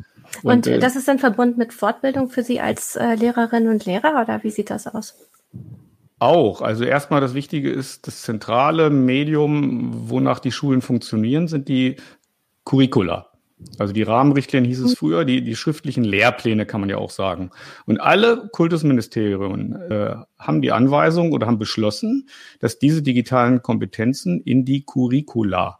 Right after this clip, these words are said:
Speaker 2: nach denen werden ja auch die Schulbücher gemacht, einfließen müssen. Und das geht natürlich nicht in einem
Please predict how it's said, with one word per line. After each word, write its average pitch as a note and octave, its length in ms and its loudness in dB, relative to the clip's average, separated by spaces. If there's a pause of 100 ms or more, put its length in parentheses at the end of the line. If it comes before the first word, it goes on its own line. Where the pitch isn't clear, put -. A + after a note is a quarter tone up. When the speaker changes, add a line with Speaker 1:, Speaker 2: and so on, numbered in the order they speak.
(100)
Speaker 2:
nach G#2 180 0
denen A#2+ 240 2
werden C3 160 4
ja C3 80 2
auch C3 160 -2
die C3+ 120 -4
Schulbücher B2+ 460 -2
gemacht, G#2 360 -4 (440)
einfließen C#3 640 2
müssen. D#3 440 2 (520)
Und A2 140 -2
das A2+ 100 -2
geht - 160 -2
natürlich C#3 300 2
nicht C#3+ 140 2
in C#3 100 2
einem B2+ 480 0